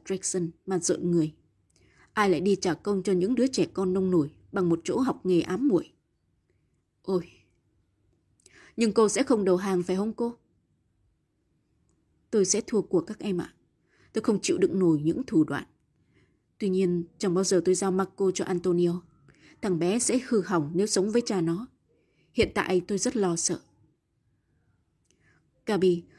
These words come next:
chớp đôi mắt mở to, hồi hộp. "Chuyện gì vậy cô?" "Antonio có thể bắt cóc bé Marco khi trò dọ nạt của ông ta không đạt được kết quả. Các em biết không, ngày mai là kỳ hẹn của phiên tòa xử vụ ly dị."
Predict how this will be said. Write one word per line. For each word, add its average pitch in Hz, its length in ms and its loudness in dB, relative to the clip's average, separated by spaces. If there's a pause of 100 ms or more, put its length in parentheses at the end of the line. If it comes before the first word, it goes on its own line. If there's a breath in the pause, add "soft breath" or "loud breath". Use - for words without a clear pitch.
(200 soft breath)
chớp 302 180 2
đôi 226 120 0
mắt - 260 -6
mở 170 220 2 (100)
to, 196 240 -6 (220)
hồi 175 220 4
hộp. 170 160 -2 (800)
"Chuyện - 180 0
gì 185 180 4
vậy 175 200 -4
cô?" 220 180 -10 (1400)
"Antonio 185 600 2
có - 120 -4
thể 185 100 0
bắt - 220 -8
cóc - 180 -10
bé 196 140 -2
Marco 196 520 -2
khi 202 100 -2
trò 175 200 -2
dọ - 180 -4
nạt 170 240 0
của 170 100 -6
ông 185 140 -2
ta 185 140 -4
không 190 240 -4
đạt 156 180 -2
được 170 140 -2
kết 240 180 -4
quả. 165 240 -6 (800 soft breath)
Các 220 120 -6
em 196 180 0
biết 226 180 -2
không, 180 180 -2 (500 soft breath)
ngày 208 120 2
mai 208 240 4
là 196 80 2
kỳ 175 260 2
hẹn 175 220 -4
của 170 120 -2
phiên 190 220 -4
tòa 175 220 -2
xử 160 300 2 (100)
vụ - 180 0
ly 185 160 2
dị." 170 220 0